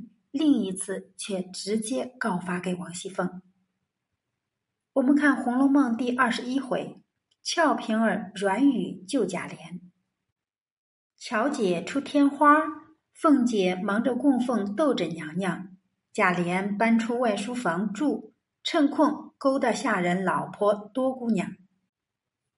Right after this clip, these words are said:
当贾琏搬回来时，凤姐就派平儿检查贾琏的随身之物，这十几天难保干净，或者有相好的丢下什么戒指啊、汗巾也未可定。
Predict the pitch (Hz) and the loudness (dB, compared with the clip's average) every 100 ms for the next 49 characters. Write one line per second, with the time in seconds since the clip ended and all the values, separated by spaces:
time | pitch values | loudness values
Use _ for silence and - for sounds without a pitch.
0 | _ _ 320 320 302 202 170 170 170 202 | _ _ 0 0 2 0 0 0 0 2
1 | 226 277 302 269 185 170 175 - - - | 2 2 2 2 0 -2 -4 -8 -8 -10
2 | - _ _ - 254 233 226 196 202 247 | -20 _ _ -4 0 0 0 0 -2 -2
3 | 247 - 190 - 202 226 196 196 160 156 | -4 -4 -4 -6 -4 -2 -2 -4 -6 -8
4 | - 170 175 175 147 165 202 220 202 185 | -4 -4 -4 -6 -6 -6 -4 -6 -4 -6
5 | 208 247 233 277 277 285 - - _ _ | -4 -4 -2 0 2 0 -2 -12 _ _
6 | _ _ _ _ _ - 349 - 302 294 | _ _ _ _ _ -2 0 0 -2 -4
7 | 247 277 262 254 226 247 202 - 220 262 | -4 -2 0 0 0 2 0 0 0 0
8 | 277 247 - - _ _ _ - 285 233 | 0 -4 -8 -16 _ _ _ 2 4 4
9 | 220 202 233 202 185 311 320 311 180 156 | 2 2 2 0 0 2 4 4 2 2
10 | 190 196 262 277 285 233 196 220 - 311 | 0 0 0 0 -2 -2 -2 -4 -4 0
11 | 294 240 240 226 214 214 - 294 247 247 | 0 0 0 2 2 0 0 0 2 2
12 | 277 262 202 - 294 233 - - - 262 | 2 0 -4 -4 -2 -4 -6 -12 -8 -6
13 | 220 - | -6 -10